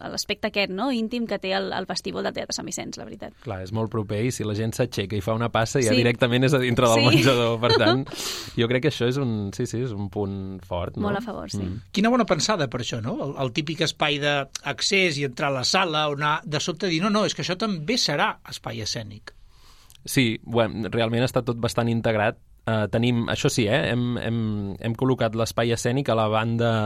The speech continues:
Speaker 2: o sigui, on actuen les dues actrius i on tenim el decorat és a la, a la inversa de com, de la distribució que normalment tenim al vestíbul del,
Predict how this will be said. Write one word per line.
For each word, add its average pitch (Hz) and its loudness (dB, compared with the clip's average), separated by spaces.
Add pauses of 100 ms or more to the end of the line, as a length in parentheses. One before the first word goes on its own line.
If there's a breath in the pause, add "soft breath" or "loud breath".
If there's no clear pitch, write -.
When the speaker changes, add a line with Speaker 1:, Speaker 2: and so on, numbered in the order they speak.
(160)
Speaker 2:
o - -16
sigui, 104 0
on 110 2
actuen 127 0
les 120 2
dues 123 2
actrius 123 2 (340 soft breath)
i 113 4
on 110 4
tenim 110 0
el 117 0
decorat 117 0
és 117 0
a 113 2
la, 107 0 (280)
a 95 -4
la 107 0
inversa 110 0
de 113 2
com, 101 -4
de 98 -2
la 95 0
distribució 98 -2
que 107 -2
normalment 101 -2
tenim 98 -2
al 95 -2
vestíbul 92 -4
del, 90 -4